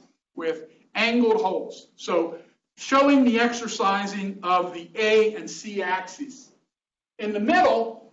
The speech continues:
it's the kind of the same thing. We got a lot of periphery machining, so five-face milling again, tilt it over, work it around.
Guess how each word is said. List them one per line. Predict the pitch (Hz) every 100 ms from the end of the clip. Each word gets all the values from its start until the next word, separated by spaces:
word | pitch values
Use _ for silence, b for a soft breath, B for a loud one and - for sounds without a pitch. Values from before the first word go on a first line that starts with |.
| -
it's | 226 -
the | 202
kind | - 277 254
of | 214
the | 185
same | - 247 247 226
thing. | 240 240 233 - B B _
We | 202
got | 208 196
a | 175
lot | 208 233 -
of | 196
periphery | 185 214 226 254 254 240
machining, | 226 233 240 233 233 220
so | 180 147
five-face | - 196 208 214 - 220 208 -
milling | 185 208 220 226 220
again, | 196 214 214
tilt | 208 220 214 202
it |
over, | 196 202 202 196
work | 185 180 196 202
it |
around. | 190 190 196 185